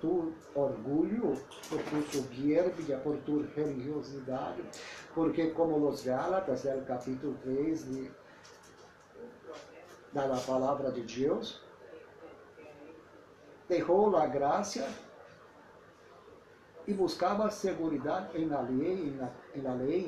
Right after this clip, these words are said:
en la carne, en los, en el esfuerzo humano para tener, para tener la salvación. Así, así muchos los pelagianos y armen-, y armenianos alejan-se de la gracia.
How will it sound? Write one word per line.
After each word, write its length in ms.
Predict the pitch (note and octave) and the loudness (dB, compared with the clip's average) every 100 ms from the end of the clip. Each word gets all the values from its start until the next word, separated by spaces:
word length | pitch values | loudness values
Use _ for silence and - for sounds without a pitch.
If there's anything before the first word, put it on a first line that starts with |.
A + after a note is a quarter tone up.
| C#3 | -2
en 60 | |
la 140 | C3 B2+ | -2 -4
carne, 460 | C#3 C#3+ F3 D#3+ | -4 -4 -2 -2
en 60 | C3 | -2
los, 280 | C3+ C#3 B2+ - - | -2 -2 -6 -10 -4
en 140 | D3+ | 0
el 120 | C#3 | 0
esfuerzo 640 | C3 - - D#3 D#3 - C#3+ | -2 -8 -2 0 0 -2 -2
humano 640 | C3 C3+ E3 G#3 G3+ E3+ - - - - | -2 -2 -2 0 0 0 -4 -14 -18 -8
para 280 | F#3 E3 E3 | 0 2 2
tener, 540 | E3 D3 C#3 D3 F3 - - - | 2 0 2 2 0 -4 -10 -8
para 200 | D#3 D#3 | -4 -2
tener 600 | D#3 C#3 D3 F3+ G3 G#3+ G3+ | 0 0 0 2 2 0 -2
la 160 | F3 D#3 | 0 0
salvación. 760 | C3 C#3 C3 - - D#3 G3 G3+ - - | 0 -2 -2 -4 -4 -2 0 -2 -8 -6
Así, 560 | - - F#3+ A3 C4 - - - - | -4 -2 0 2 2 -2 -10 -12 2
así 360 | F#3+ - G3 | 2 2 0
muchos 520 | D3+ F3 G#3+ G#3+ G#3 | 2 2 2 2 -2
los 200 | F3+ E3+ | 0 -2
pelagianos 800 | - D#3 D3+ D3+ C#3+ D3+ - - - D3+ | 0 0 0 0 0 0 -2 -6 -8 -2
y 120 | D3 | 0
armen-, 480 | C3+ C3+ C3 C3 - C#3+ | 0 -2 -4 -6 -8 -2
y 300 | D3+ D3+ - - - | 0 0 -2 -10 -4
armenianos 800 | C3+ C3 C3 B2+ C#3 G#3 F#3+ C3 - - - - - | -2 0 2 2 2 2 0 -2 -8 -18 -18 -14 0
alejan-se 720 | C#3+ D#3+ G#3 F#3 D#3 - C#3+ | 4 4 4 2 2 0 0
de 120 | C3+ | 2
la 160 | B2+ B2 | 2 0
gracia. 640 | B2+ B2 - - G#3 | 0 0 0 0 -2